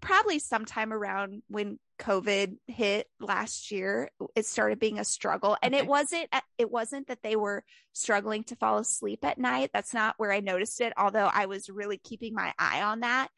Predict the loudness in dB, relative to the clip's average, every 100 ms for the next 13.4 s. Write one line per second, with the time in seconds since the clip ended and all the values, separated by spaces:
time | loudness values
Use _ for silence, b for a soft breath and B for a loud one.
0 | B B -10 -4 -4 -4 -4 -2 0 0
1 | -2 -4 -2 -2 -4 -12 -10 -6 -6 -4
2 | 0 0 0 -4 -4 -6 -8 -8 -10 -4
3 | -2 -2 -4 -10 b b -4 -2 -2 -2
4 | -6 -4 -4 -2 -2 -2 -2 -6 -4 -2
5 | -2 -4 -2 -2 0 0 0 2 2 0
6 | -4 B B B B 2 6 8 6 6
7 | 4 6 6 6 2 -4 2 2 2 -2
8 | -4 -4 -4 -2 -2 -2 -6 -6 -2 -2
9 | -2 0 0 0 -4 -10 -8 0 0 0
10 | -6 -4 -4 -4 -6 -6 -10 -6 -6 -4
11 | -4 -6 -4 -4 -4 -4 0 2 2 0
12 | -6 -10 -8 -2 0 0 0 0 -2 -6
13 | -6 -4 -2